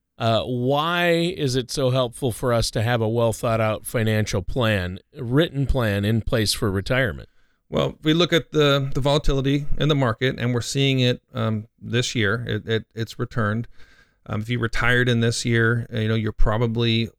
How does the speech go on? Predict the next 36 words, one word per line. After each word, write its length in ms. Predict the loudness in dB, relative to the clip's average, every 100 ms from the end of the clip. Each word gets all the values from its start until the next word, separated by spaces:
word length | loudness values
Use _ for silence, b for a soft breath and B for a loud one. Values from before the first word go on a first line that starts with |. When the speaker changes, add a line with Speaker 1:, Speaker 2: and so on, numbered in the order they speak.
| _ -4
Speaker 2:
holding 400 | 2 4 4 2
out, 260 | 0 0 -2
liquidating 640 | -4 -2 -2 0 0 -2
some 200 | -4 -2
of 80 | 0
those 420 | 2 0 -2 -8 -4
Hope 200 | -4 -2
So 220 | 0 0
accounts, 560 | 0 0 2 2 0 -8
and 100 | -6
so 120 | -4
you 280 | -4 -4 -6
want 300 | -6 -2 -2
to 80 | -2
be 100 | -2
relying 420 | -2 0 -2 -2
more 220 | -2 -2 -2
on 120 | -2
the, 260 | -4 -6 -6
on 100 | -4
the 80 | -4
No 160 | -4
So 260 | -6 -6 -6
accounts. 520 | -8 -14 -16 -18 -20 -20 b b b b
Um, 180 | -8 -6
but 140 | -4
because 380 | -6 -4 -2 0
of 80 | 0
the 60 | -2
volatility, 880 | 0 0 0 2 2 0 -2 -4 -10 -14
uh, 220 | -12 -12 -14 -12
low 280 | -2 2 2
interest 420 | 0 -4 -6 -2
rates, 520 | 0 0 -4 -12 -8
longer 340 | -2 0 0 0
lifespans, 880 | 2 0 -2 -2 0 0 -2 -6